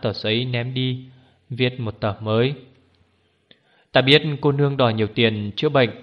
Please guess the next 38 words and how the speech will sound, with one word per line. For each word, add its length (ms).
là 100
để 120
nuôi 220
sống 320
những 140
người 180
trong 220
cốc, 280
toàn 280
là 60
những 380
đứa 120
trẻ 440
bị 400
phụ 100
mẫu 180
bỏ 240
rơi 480
hay 160
là 280
cô 140
nhi 220
đúng 180
không?" 400
Gã 340
tiếp 260
tục 140
thao 160
thao 240
lải 160
nhải. 300
"Ta 340
cũng 120
biết 140
rằng 320
tuy 160
cô 100
nương 520